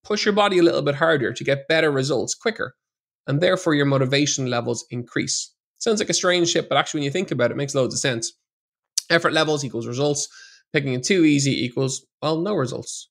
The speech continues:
And in terms of being motivated, you wanna see change. And that's really, really important too. That brings me to tip number eight, which is around measurement. So if you don't measure something, you don't know how you're progressing. And in terms of staying motivated, well,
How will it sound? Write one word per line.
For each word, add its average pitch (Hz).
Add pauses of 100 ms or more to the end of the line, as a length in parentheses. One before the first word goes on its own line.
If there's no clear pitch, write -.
And 127
in 127
terms 139
of 131
being 135
motivated, 151
you 143
wanna 139
see 135
change. 120 (380)
And 143
that's 135
really, 135
really 123
important -
too. - (180)
That 139
brings 151
me 139
to 135
tip -
number 120
eight, 151
which 127
is 120
around 120
measurement. 117 (560)
So - (720)
if 285
you 320
don't 269
measure 208
something, 127
you 143
don't 180
know 165
how 135
you're 117
progressing. 113
And 135
in 143
terms 170
of 156
staying 143
motivated, 139
well, 180